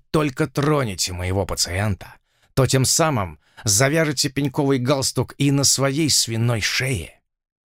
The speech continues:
Этот человек отнюдь не тот, кого вы привыкли вздёргивать без вопросов.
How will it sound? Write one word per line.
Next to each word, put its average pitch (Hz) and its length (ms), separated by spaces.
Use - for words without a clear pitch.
Этот 135 280
человек 143 480
отнюдь 139 380
не 139 120
тот, - 420
кого 135 260
вы 139 120
привыкли 139 440
вздёргивать 120 720
без 110 160
вопросов. - 540